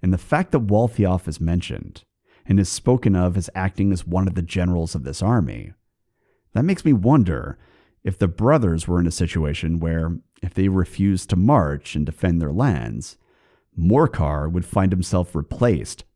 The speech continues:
by Waltheof. And let's be honest, Northumbria is not exactly known for peaceful transfers of power when the previous occupant was still drawing breath.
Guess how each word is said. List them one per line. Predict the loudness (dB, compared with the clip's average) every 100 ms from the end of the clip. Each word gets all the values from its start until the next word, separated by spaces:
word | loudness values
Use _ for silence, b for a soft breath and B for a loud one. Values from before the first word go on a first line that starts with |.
| -2
by |
Waltheof. | 0 0 0 -2 -6 -6 -12 -20 _ _ _ _ _ _ _ _ _ _
And | 0
let's | 0 4
be | 4
honest, | 4 2 -2 -14 -20 _ _ _ _ 2
Northumbria | 2 4 2 4 2 2
is | -2 -4 0
not | 2 2 2
exactly | 0 0 2 2 2 2
known | 4 6 4 2
for | -2
peaceful | -4 -2 -2 0 -2
transfers | 0 2 2 2 0 0
of | -2 -6
power | 0 2 2 0 -4 B B
when | 2 2
the |
previous | 2 0 2 4 2 2
occupant | 0 0 -2 -2 -2 -2
was | -4
still | -4 -4 0 0
drawing | 0 -2 -2 -4
breath. | -2 0 0 -4 -18